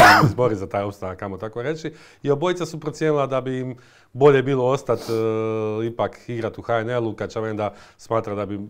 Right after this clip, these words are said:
vjerojatno njegov menadžer da bi na ljeto, e, bolje, e, na, na, pro-, pronašli bolji klub. Je li to po-, pokazatelj kvalitete H N L-a ili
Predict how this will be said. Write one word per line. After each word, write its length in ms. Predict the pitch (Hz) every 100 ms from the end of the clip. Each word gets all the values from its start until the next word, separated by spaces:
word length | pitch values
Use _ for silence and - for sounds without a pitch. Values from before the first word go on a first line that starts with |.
| - _ -
vjerojatno 460 | 107 101 104 104
njegov 220 | 101 101 98
menadžer 360 | 107 101 101
da 120 | 101
bi 160 | 101 101
na 80 | 104
ljeto, 360 | 110 107 101 - - - _
e, 60 | 95 95 98 98 101 120 120 110 143
bolje, 380 | 120 127 113
e, 480 | 101 107 117 107 107 113
na, 260 | 120 120
na, 360 | 120 123 127 113
pro-, 140 | 110 131
pronašli 460 | 120 131 110 -
bolji 240 | 113 120 101
klub. 220 | 101 87 - - - -
Je 100 | 175
li 60 |
to 280 | 180 170 - -
po-, 100 | 135
pokazatelj 600 | 135 131 151 127 113 101
kvalitete 640 | 117 107 127 117 92 85 -
H 120 | 117
N 100 | 123
L-a 220 | 151 147 143
ili 240 | 139